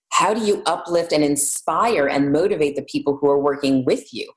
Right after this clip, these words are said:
e-, including clients, including service providers? Everyone who's on your team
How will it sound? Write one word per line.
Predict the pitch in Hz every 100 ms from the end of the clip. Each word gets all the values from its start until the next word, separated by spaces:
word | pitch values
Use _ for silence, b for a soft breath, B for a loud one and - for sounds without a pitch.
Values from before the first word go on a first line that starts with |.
| B B _ -
e-, | 185 165
including | 165 165 - 214 285 240
clients, | - 185 123 107 104 -
including | 143 147 - 208 254 262 226 196
service | - 147 139 139
providers? | 147 135 110 95 76 76 - B B -
Everyone | 196 269 254 220
who's | 202 170
on | 165 156
your | 143 143 -
team | 240 247 202 143 139 139